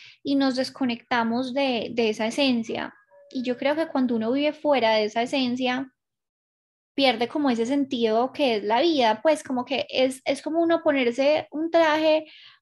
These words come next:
como unos zapatos que no le quedan, pues así <laughs> más grandes, literal,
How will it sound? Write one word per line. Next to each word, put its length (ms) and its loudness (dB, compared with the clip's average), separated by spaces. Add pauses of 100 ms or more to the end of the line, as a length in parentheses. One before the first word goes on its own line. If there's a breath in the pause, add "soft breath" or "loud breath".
como 240 2
unos 200 4
zapatos 480 2
que 120 0
no 100 2
le 140 2
quedan, 540 2
pues 440 2
así 240 4
<laughs> 380 2
más 80 4 (160)
grandes, 560 4
literal, 720 6